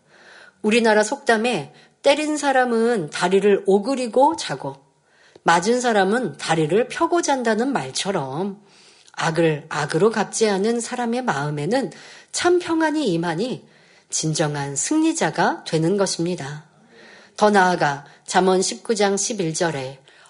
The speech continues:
"허물을 용서하는 것이 자기의 영광이니라." 말씀한 대로 우리가 중심에서 용서하면 결국 자신에게 영광으로 돌아옵니다.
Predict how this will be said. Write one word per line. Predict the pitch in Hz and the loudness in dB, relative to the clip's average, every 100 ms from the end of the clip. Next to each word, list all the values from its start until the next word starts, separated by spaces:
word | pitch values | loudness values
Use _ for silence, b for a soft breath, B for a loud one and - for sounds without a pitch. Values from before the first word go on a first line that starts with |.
| - | 0
"허물을 | 262 240 226 226 208 | 2 4 6 6 4
용서하는 | 175 196 202 226 214 214 214 | 2 2 0 0 2 0 0
것이 | 170 - 240 165 - | 0 0 -2 -2 -6
자기의 | - 160 151 151 180 226 165 | -4 -4 -2 0 0 0 0
영광이니라." | 156 190 196 214 185 175 170 170 170 175 B B - | 0 0 0 0 0 0 0 0 0 -4 B B -2
말씀한 | 160 160 - 165 147 | 0 0 -2 -4 -4
대로 | 131 185 202 143 B B B B | -2 0 0 -2 B B B B
우리가 | - 247 214 170 156 | -2 0 2 0 0
중심에서 | - 147 151 - 226 220 220 208 | -4 -4 -2 0 2 0 -2 -2
용서하면 | 151 160 170 208 175 143 151 240 180 B B B - | -2 -2 -2 -2 -2 -2 -2 -2 -2 B B B -4
결국 | - 175 233 202 - - - | 2 4 4 2 0 -16 -10
자신에게 | - 160 - 208 185 202 220 151 160 | -6 -2 2 2 2 0 -2 -4 -2
영광으로 | 156 170 190 220 196 185 269 | 0 2 2 2 2 2 0
돌아옵니다. | - 151 170 139 139 156 147 135 151 | -2 -2 0 -2 -6 -8 -8 -10 -14